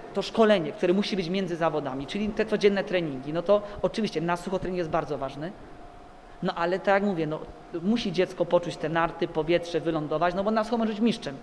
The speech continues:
a na skoczni boisz się na przykład i tego nie przełożysz, więc no, przede wszystkim te pieniądze, no i, no i organizacja tego, że trzeba po prostu jeździć, wracać, jeździć, wracać. Trudno jest, ale z drugiej strony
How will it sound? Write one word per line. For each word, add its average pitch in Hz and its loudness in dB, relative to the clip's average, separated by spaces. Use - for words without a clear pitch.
a 170 -2
na 180 4
skoczni 185 -2
boisz 180 4
się - -2
na 180 2
przykład 190 2
i 180 -6
tego 190 0
nie 190 -2
przełożysz, 160 0
więc 165 -6
no, 214 0
przede 240 6
wszystkim 226 0
te 214 2
pieniądze, 208 2
no 214 2
i, 226 0
no 240 -2
i 247 0
organizacja 247 4
tego, 165 0
że 170 -4
trzeba 196 -2
po - -8
prostu 190 -4
jeździć, 175 0
wracać, 170 -2
jeździć, 160 -4
wracać. 156 -2
Trudno 196 4
jest, 226 2
ale 226 6
z 214 0
drugiej 214 0
strony 208 0